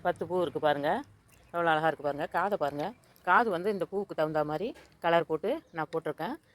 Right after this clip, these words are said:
நடு சென்டரில் உள்ள பூவுக்கு தகுந்த மாதிரி காது போட்டிருக்கேன். அவ்வளோ லஞ்சு கூடை மாதிரி வச்சுக்கலாம். பெரிய சைஸ் தான் இது. லஞ்சு கூடை மார்க்கெட்டுக்கு, மார்க்கெட்டுக்கு கூட எடுத்துகிட்டு போகலாம் இதை. லஞ்சு கூடை உங்கள் பிள்ளைகளுக்கும் இந்த மாதிரி நீங்க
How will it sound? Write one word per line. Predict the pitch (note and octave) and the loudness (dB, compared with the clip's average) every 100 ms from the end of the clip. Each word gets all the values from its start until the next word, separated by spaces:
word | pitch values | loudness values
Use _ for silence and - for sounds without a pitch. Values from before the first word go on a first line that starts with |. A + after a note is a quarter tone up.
| _ - | _ -4
நடு | E3+ F#3+ | -4 -2
சென்டரில் | D#3+ F#3 F3 C#3+ | -2 -2 0 0
உள்ள | C#3 - | 0 -6
பூவுக்கு | D#3 D3 C#3 | -8 -6 -6
தகுந்த | C3+ C3 | -6 -8
மாதிரி | D3 C#3 | -8 -8
காது | C#3 C3+ | -8 -8
போட்டிருக்கேன். | C3 C3+ D3 - - - | -12 -10 -12 -12 -16 -16
அவ்வளோ | - D3 D#3 | -6 -2 0
லஞ்சு | D3+ D#3+ D3 | 0 -2 -4
கூடை | C#3 | -2
மாதிரி | C3+ C#3 | -2 -4
வச்சுக்கலாம். | - C3 D3 | -6 -6 -2
பெரிய | D#3 D3+ D3 - | 0 0 0 -2
சைஸ் | D3+ F#3+ F3+ | -6 -6 -6
தான் | D3+ | -4
இது. | D3 A#3+ - _ _ - | -2 -4 -8 _ _ -4
லஞ்சு | D#3 D#3 | -4 0
கூடை | E3+ D#3+ | 0 2
மார்க்கெட்டுக்கு, | D3+ D3+ - D3 D3 | 0 -2 -6 -4 -2
மார்க்கெட்டுக்கு | F3 E3+ D#3 D#3+ | -2 -2 -8 -4
கூட | E3+ | -2
எடுத்துகிட்டு | D3+ - D3 | -2 -4 -4
போகலாம் | C#3 C3 C3 | -4 -4 -6
இதை. | E3+ D4+ - - - - - - _ - - D#3+ | -8 -8 -16 -20 -20 -20 -20 -20 _ -18 -12 0
லஞ்சு | E3 E3 D#3+ | 0 0 2
கூடை | D#3 G3+ | 4 4
உங்கள் | F#3 | 0
பிள்ளைகளுக்கும் | E3 E3+ D#3 E3 | 2 2 2 -2
இந்த | D3+ D3 | -4 -4
மாதிரி | D3+ | -4
நீங்க | D3 | -4